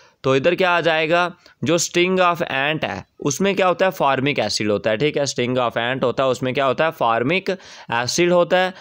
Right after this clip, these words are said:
जब वो क्या करती है, इरिटेट करती है, पर्सन को वाइट करती है,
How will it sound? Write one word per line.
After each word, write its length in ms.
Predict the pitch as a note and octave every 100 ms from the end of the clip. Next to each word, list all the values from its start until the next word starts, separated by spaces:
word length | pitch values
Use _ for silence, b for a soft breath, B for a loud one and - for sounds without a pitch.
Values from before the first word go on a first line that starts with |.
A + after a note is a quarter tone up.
| B B C3
जब 300 | E3 G3 F3+
वो 100 | G3+
क्या 180 | G3 F#3
करती 440 | F3 D3+ C3 D#3+
है, 220 | E3 F3 -
इरिटेट 480 | C3 E3 F3+ F3 D#3
करती 400 | E3 D3 D#3+ D#3+
है, 200 | E3 E3+ B B -
पर्सन 320 | C#3 B2+ E3
को 140 | D#3+
वाइट 320 | B2+ B2+ E3 -
करती 400 | E3+ D3+ D#3+ E3
है, 220 | E3+ E3